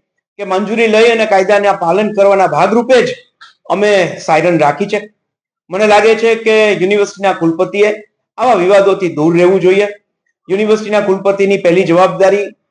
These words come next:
આગામી એકાદ વર્ષની અંદર જ નેક એક્રેડિટેશન માટે યુનિવર્સિટી આગળ આવવાની છે, ત્યારે યુનિવર્સિટીની ગુણવત્તા શિક્ષણની સુધરે એ દિશામાં આગળ વધવું જોઈએ.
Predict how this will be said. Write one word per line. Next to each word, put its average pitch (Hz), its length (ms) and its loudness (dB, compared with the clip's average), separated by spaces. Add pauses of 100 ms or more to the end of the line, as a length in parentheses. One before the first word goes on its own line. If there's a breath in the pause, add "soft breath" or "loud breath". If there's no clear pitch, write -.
(100)
આગામી 240 360 -2
એકાદ 214 320 0
વર્ષની 196 380 -2
અંદર 196 340 2
જ 190 60 0 (720)
નેક 190 260 -2
એક્રેડિટેશન 190 720 -4
માટે 185 360 0
યુનિવર્સિટી 180 460 -2
આગળ 170 240 2
આવવાની 170 300 2
છે, 165 120 -4
ત્યારે 208 400 0 (840)
યુનિવર્સિટીની 247 600 0
ગુણવત્તા 190 720 0
શિક્ષણની 175 420 -4
સુધરે 170 580 0 (120)
એ 294 100 2
દિશામાં 170 420 -2
આગળ 147 200 -2
વધવું 156 300 0
જોઈએ. 147 280 -2